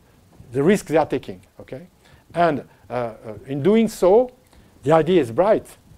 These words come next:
but in doing so, it provides pro-cyclical effect. Why? Because when you have, uh, we are in a situation of risk, which is typically the case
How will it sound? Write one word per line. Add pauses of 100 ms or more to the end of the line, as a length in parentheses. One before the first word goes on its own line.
(140)
but
in
doing
so,
it
provides (200)
pro-cyclical
effect.
Why? (480)
Because
when
you
have,
uh, (300)
we
are
in
a
situation
of
risk, (460)
which
is
typically
the
case